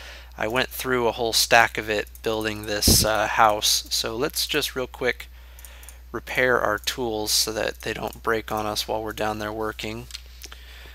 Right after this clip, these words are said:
Cool, and I'm actually gonna keep this in here 'cause it's sort of tool related. At this point, the thing that I use these dusts for is repairing tools.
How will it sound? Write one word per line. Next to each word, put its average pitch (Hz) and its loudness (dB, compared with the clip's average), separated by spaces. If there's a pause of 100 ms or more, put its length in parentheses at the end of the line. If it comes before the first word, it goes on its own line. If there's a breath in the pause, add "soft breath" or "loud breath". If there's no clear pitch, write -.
(140 loud breath)
Cool, 131 0
and 147 -4
I'm 240 -4
actually 254 0
gonna 170 0
keep - -6
this - 0
in 131 -4
here 113 -2
'cause 117 -6
it's 117 0
sort 202 2
of - -6
tool 147 0
related. 113 0 (420)
At - -14
this - 0
point, 147 -4
the 117 -6
thing 147 -2
that 131 4
I 123 8
use 120 0
these 120 -4
dusts - 4
for 113 -4
is 113 -4
repairing 107 -4
tools. - -6